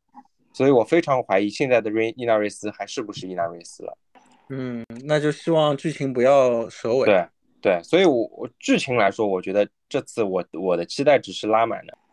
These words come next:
Speaker 2: 嗯，挺好的，这个游戏。
Speaker 1: 嗯，嗯，嗯，嗯。那接下来我们就聊聊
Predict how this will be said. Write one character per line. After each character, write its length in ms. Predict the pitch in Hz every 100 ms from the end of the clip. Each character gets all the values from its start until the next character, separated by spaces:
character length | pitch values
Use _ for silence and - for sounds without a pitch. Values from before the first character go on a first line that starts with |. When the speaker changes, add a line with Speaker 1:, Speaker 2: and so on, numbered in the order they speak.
| -
Speaker 2:
嗯， 280 | 120 117 113
挺 200 | - 175
好 160 | 220 127
的， 120 | 113
这 120 | 117
个 80 | 113
游 160 | 104
戏。 260 | 104 - 104
Speaker 1:
嗯， 280 | 113 107 95
嗯， 220 | 95 95 98
嗯， 260 | 90 87 90
嗯。 160 | 85 _ _ _ _ - - - - - - _
那 60 | 127
接 160 | 165
下 160 | 170 160
来 120 | 131
我 140 | 117 107
们 140 | 104
就 120 | 117
聊 140 | 113 110
聊 320 | 117 117